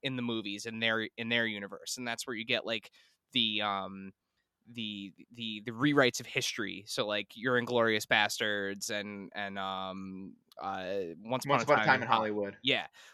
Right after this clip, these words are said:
Speaker 1: Like, those films are the films that somebody in Reservoir Dogs would go to the theater and see.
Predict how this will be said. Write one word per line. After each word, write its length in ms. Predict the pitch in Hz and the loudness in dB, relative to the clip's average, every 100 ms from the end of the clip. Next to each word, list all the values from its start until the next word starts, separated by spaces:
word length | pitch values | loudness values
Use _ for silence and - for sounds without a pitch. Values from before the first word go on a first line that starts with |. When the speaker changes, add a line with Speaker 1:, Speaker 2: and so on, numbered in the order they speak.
| _ | _
Speaker 1:
Like, 200 | 156 131 | 6 10
those 300 | 165 165 151 | 10 10 6
films 420 | - 180 156 147 | 8 8 8 6
are 100 | 143 | 4
the 80 | 131 | 4
films 420 | - 170 151 143 | 6 8 8 4
that 160 | 143 - | 2 4
somebody 560 | 156 143 135 135 131 | 4 6 6 6 6
in 340 | 143 139 131 123 | 4 4 0 6
Reservoir 440 | 131 123 123 117 | 6 6 4 6
Dogs 640 | 113 98 98 110 - - - _ | 6 4 2 -2 -6 -6 -10 _
would 300 | 127 120 110 113 _ _ _ _ | 0 0 0 _ _ _ _ _
go 180 | 135 123 | 2 2
to 60 | |
the 100 | 113 | -2
theater 340 | - 117 104 98 | -2 0 2 -2
and 140 | 95 | -2
see. 320 | - - - | -6 -6 -10